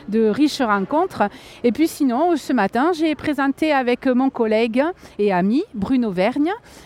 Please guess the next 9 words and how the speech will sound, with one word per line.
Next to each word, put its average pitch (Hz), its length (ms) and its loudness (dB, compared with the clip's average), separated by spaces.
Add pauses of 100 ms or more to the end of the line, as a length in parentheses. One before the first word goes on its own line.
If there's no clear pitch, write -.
(180)
euh, 226 480 2
un 269 140 2
projet 370 400 0
sur 302 160 -2
l'éducation 285 560 -2
aux 277 40 0
médias 233 520 0
qui 220 360 -4
s'intitule « 262 800 -2